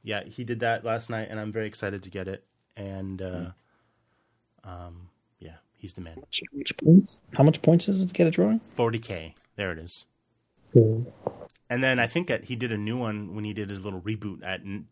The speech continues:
Speaker 1: two hundred K, you get, like, a legit, like, piece. Like, a li-, like, he's, he'll spend a whole stream on a, on a painting for
Speaker 3: Whoa.
Speaker 1: you. That's pretty fucking cool.
Speaker 2: Wow.
Speaker 3: That's amazing.
Speaker 1: I'm gonna save up for that
Speaker 3: Um,
Speaker 1: one. Have him do, like, a butthole or something.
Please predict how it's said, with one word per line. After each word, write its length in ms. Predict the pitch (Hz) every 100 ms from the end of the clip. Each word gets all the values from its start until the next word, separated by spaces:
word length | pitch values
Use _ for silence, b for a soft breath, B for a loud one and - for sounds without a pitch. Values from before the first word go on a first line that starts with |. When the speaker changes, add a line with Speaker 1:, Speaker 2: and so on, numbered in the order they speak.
| -
Speaker 1:
two 180 | - 156
hundred 460 | - 160 123 98
K, 120 | - 101
you 160 | 98
get, 180 | 95 90
like, 160 | 95 90
a 40 |
legit, 680 | 90 92 90 82 95 87 - _ _ _ _ _ _ _ _ _ _ _ -
like, 120 | 87 _ _ _ _ _ _ _ _ _ _ _ _ _ _ _ _ _ _
piece. 500 | - 107 - - -
Like, 120 | 101 92
a 40 |
li-, 160 | 87 92
like, 180 | 92 92
he's, 240 | 101 95
he'll 100 | 107
spend 240 | - 110 95
a 40 |
whole 200 | - 101
stream 380 | - - 95 90
on 200 | 80 80
a, 200 | 82 82 _ _ _ 87
on 100 | 76
a 40 |
painting 360 | - 95 90 -
for 100 | 113
Speaker 3:
Whoa. 140 | 110
Speaker 1:
you. 80 | 107 107 - _
That's 120 | -
pretty 200 | - 87
fucking 240 | - - 87
cool. 80 |
Speaker 2:
Wow. 440 | 85 95 110 82 80
Speaker 3:
That's 200 | 143 196 160
amazing. 380 | 165 185 135 - - - _ _
Speaker 1:
I'm 100 | 101
gonna 140 | 101 95
save 300 | - 92 87
up 200 | 85 -
for 80 | 143
that 140 | 139
Speaker 3:
Um, 80 | 131
Speaker 1:
one. 200 | 127 131 - _ _ _
Have 100 | -
him 60 | 85
do, 180 | 87 87 104 _
like, 100 | -
a 40 |
butthole 400 | 85 90 87 82
or 40 | 82
something. 260 | 143 -